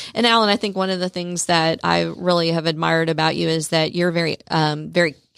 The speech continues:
very open and very serious about that. I've seen so many people approach you and take advantage of that,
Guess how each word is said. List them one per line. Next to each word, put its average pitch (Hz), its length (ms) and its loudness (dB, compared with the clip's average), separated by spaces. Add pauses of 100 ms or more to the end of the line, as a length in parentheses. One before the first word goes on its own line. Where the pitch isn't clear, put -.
(240)
very 208 220 2
open 196 300 4
and 175 160 0
very 175 220 2
serious 185 340 0
about 208 280 -2
that. 202 280 2
I've 180 160 0
seen 180 180 -4
so 180 180 0
many 180 180 0
people 180 280 -2
approach 175 400 0
you 185 80 2
and 170 120 -2
take 175 180 -2
advantage 170 420 -2
of 208 80 0
that, 208 260 2